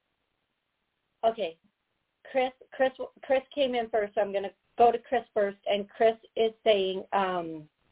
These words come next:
he's singing this song, Don't Worry, Be Happy. It, it kind of has, like, an island beat. Don't worry, be happy.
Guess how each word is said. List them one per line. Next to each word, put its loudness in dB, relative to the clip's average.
he's 2
singing 2
this 2
song, 2
Don't 0
Worry, -2
Be -6
Happy. -12
It, -2
it -4
kind 2
of -8
has, 2
like, 0
an -2
island 0
beat. -6
Don't 4
worry, 2
be 2
happy. 2